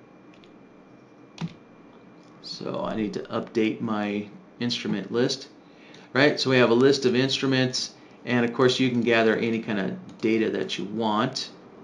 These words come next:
right? Um,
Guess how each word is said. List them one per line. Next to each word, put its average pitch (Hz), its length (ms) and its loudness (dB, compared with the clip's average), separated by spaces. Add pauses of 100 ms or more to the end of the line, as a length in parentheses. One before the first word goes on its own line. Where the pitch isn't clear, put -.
(360)
right? 113 340 -6 (1700)
Um, - 240 -16